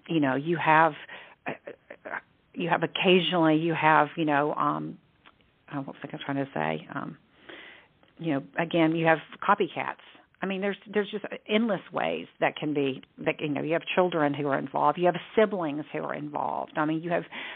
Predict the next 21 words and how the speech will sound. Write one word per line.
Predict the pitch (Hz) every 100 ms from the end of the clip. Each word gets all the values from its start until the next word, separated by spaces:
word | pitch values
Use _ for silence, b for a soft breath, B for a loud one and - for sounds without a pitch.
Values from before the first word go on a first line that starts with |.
| B
you | 175
know, | 170
again, | 156 151 175
you | 170
have | 165
the | 165
families | 175 170 175 170
of | 160
the | 160
victims, | 156 156 - 160 170 160
and | 165
you | 160
have | 156 165 - B B
extended | 190 - - 226 208
families | 175 156 147 139
of | 143
the |
victims. | 143 - - 147 151
I |
mean, | 160 160 156
just, | 196